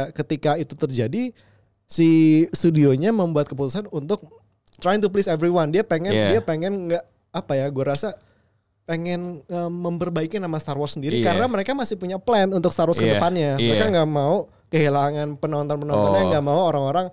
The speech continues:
Speaker 1: "Ah, anjing, Star Wars jadi kayak gini, gue udah nggak mau lagi ya."
Speaker 2: Meskipun udah sok-sok dipasarkan forty-two years in the making, the end of the Skywalker saga. Lu tau nggak?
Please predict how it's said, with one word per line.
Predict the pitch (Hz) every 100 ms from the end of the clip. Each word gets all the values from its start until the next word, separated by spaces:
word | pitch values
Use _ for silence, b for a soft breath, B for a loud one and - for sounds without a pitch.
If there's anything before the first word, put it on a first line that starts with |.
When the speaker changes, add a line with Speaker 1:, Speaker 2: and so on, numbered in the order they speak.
| b
Speaker 1:
"Ah, | - 196
anjing, | 196 202
Star | 151
Wars | 151
jadi | 170 139
kayak | 143
gini, | 147 165
gue | 170
udah | 147
nggak | 131
mau | 127
lagi | 127 120
ya." | 131
Speaker 2:
Meskipun | 123 - 139 127 131 123
udah | 120 117
sok-sok | 110 117 - 127 113
dipasarkan | 113 110 104 104 - 117 117 120 110 107 B B B
forty-two | - - 123 113 117 120
years | 113 110 104
in | 107
the | 104
making, | 104 104 - 107 104
the | 98 -
end | 120 120
of | 113 104
the | 113
Skywalker | - - 113 113 107 127
saga. | 110 117 104 107 110
Lu | -
tau | -
nggak? | 170 -